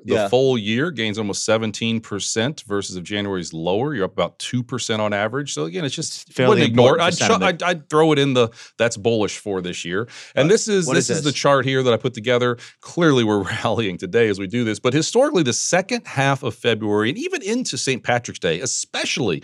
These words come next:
Speaker 1: in a, uh, election year, tends to be a little bit weaker. So just be aware of that. I know, full, you know, egg on your face today with the rally we're seeing, but just be aware of that. Also, when you gain twenty percent the previous year, like we just did,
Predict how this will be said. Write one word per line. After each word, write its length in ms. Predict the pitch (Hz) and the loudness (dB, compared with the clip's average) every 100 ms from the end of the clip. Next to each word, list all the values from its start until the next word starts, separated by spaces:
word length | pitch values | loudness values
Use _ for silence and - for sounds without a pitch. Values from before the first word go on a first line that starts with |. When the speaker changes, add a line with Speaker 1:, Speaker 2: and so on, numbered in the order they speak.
| - - | -10 -10
Speaker 1:
in 160 | - 147 | 0 2
a, 220 | 123 107 | 2 2
uh, 280 | 95 90 95 | 2 2 2
election 460 | 92 123 139 160 156 | 0 0 0 -4 -2
year, 220 | 170 180 - _ | -2 -4 -12 _
tends 240 | - 233 190 | -2 0 2
to 20 | |
be 60 | 190 | 0
a 80 | |
little 460 | 127 113 123 170 190 | 2 2 2 4 4
bit 160 | 185 139 | 2 4
weaker. 320 | 143 139 143 | 2 2 -4
So 100 | 151 | -4
just 160 | 180 | -6
be 140 | - 180 | -6 -2
aware 400 | 175 127 120 131 | 0 0 2 4
of 460 | 139 139 117 104 | 4 4 0 0
that. 260 | 101 95 101 | -2 0 -2
I 60 | 98 | -6
know, 180 | 90 - - 85 | -10 -12 -20 -20
full, 220 | - - 80 | -16 -16 -12
you 80 | 80 | -12
know, 140 | 87 107 - | -12 -14 -6
egg 140 | 95 | -4
on 80 | 95 | -4
your 100 | 85 | -4
face 200 | 98 92 | -4 -4
today 260 | - 104 101 | -4 -2 -2
with 120 | 85 | -4
the 60 | |
rally 260 | 82 90 87 | -4 -2 -2
we're 100 | 80 | -6
seeing, 280 | - 92 98 | -8 -6 -2
but 120 | 110 | -2
just 220 | 135 143 | -2 -4
be 120 | 139 185 | -2 0
aware 300 | 110 107 131 | 2 4 4
of 60 | |
that. 200 | 139 147 - - | 2 0 -4 -2
Also, 240 | 208 247 | 0 4
when 80 | 359 | 4
you 80 | 175 | 4
gain 220 | 139 165 | 4 2
twenty 300 | 143 147 156 | 0 0 0
percent 520 | 170 127 - 143 139 - | -2 -8 -4 -2 -4 -8
the 40 | |
previous 460 | 82 123 113 104 - | -8 -4 -4 -4 -6
year, 160 | 120 67 | -6 -6
like 160 | 65 | -10
we 80 | - | -14
just 220 | - - | -14 -4
did, 220 | 135 107 | 0 0